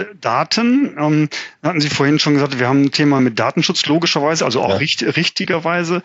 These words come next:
Speaker 1: Haben Sie sowas wie eine Datenstrategie, einen Datenbeauftragten, eine Open-Data-Strategie, um vielleicht auch Startups mehr, ähm, solche Services generieren zu lassen? Haben Sie dann eine Strategie?
Speaker 2: Ja. Ja, also wir haben uns ehrlich gesagt auch, wir, wir holen uns dann einfach auch die Leute.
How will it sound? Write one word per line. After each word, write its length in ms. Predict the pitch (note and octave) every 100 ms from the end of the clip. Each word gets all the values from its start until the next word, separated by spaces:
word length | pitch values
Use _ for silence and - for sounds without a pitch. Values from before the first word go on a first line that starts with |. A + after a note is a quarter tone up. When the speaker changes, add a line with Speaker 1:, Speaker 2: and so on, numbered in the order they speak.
| - - - -
Speaker 1:
Haben 100 | C#3+
Sie 80 | D#3
sowas 240 | D3+ D3
wie 40 | C#3+
eine 100 | B2
Datenstrategie, 1000 | A2 A2+ D3+ G3 - F3 D#3+ D3+ E3+ E3
einen 420 | D#3+ C3+ C3+ C#3+ C#3+
Datenbeauftragten, 1600 | B2 D#3+ D#3+ D#3 D#3 - - D3+ - - D3+ D3 D#3 - - G#3
eine 80 | -
Open-Data-Strategie, 1300 | E3+ C#3+ B2+ D3 D#3 D3 - D#3 D3+ D#3+ C#3+ B2+ C#3+
um 140 | D3 C#3
vielleicht 260 | C#3 B2+
auch 140 | C#3 -
Startups 760 | - - C3+ - C3+ C3+ - C#3+
mehr, 540 | C3+ C#3 C3+ - - C#3
ähm, 160 | B2+
solche 220 | C3 A#2+ A#2+
Services 560 | - B2+ B2 B2 B2
generieren 460 | B2+ A#2 G#2+ C3+ E3+
zu 120 | -
lassen? 440 | F3 F#3 A#3 B3 F#3+
Haben 120 | C#3
Sie 100 | C3
dann 340 | C3 B2+ B2+
eine 120 | D3+ C3
Strategie? 440 | C3+ A#2 A#2 D3+
Speaker 2:
Ja. 240 | E3 G2+ - _ _ _ -
Ja, 80 | A2
also 180 | A2+ A#2
wir 120 | G#2+
haben 160 | C3+ G3
uns 280 | A#2+ G#2+
ehrlich 280 | - A#2 A2+
gesagt 400 | G2+ G2 G#2+ -
auch, 140 | F#2 - -
wir, 200 | A2 F#2
wir 100 | G#2+
holen 160 | C3+ F3
uns 160 | G#2+ -
dann 160 | F#2+
einfach 300 | F2 F#2+ F#2
auch 140 | F#2+ -
die 120 | G#2
Leute. 400 | F#2 G2+ A#2